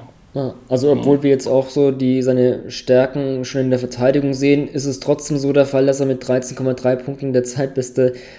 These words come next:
Speaker 1: ähm, Scorer unter den Spielern mit deutschen Pass sind hinter Sebastian Herrera. Ähm,
Speaker 2: Ja.
Speaker 1: und das ist ja eigentlich dann auch schon mal,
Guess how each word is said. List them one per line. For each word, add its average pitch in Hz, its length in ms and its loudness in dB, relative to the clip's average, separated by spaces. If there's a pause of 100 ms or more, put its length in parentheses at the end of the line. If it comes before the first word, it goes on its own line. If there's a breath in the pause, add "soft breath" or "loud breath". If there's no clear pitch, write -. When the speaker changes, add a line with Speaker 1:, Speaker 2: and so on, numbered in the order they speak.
(100 loud breath)
Speaker 1:
ähm, 120 600 0 (360)
Scorer 139 440 4
unter 135 260 0
den 127 320 2
Spielern 131 400 -2
mit - 400 -6 (160)
deutschen 131 340 0
Pass 151 240 -8
sind 127 120 0
hinter 131 240 -2
Sebastian 123 440 -2
Herrera. 123 600 0 (500 loud breath)
Ähm, 117 160 -2
Speaker 2:
Ja. 117 120 4
Speaker 1:
und 120 120 0
das 117 140 -4
ist 143 160 -2
ja 160 140 4
eigentlich 151 280 2
dann 135 140 2
auch 143 240 4
schon 147 160 -4
mal, 139 260 0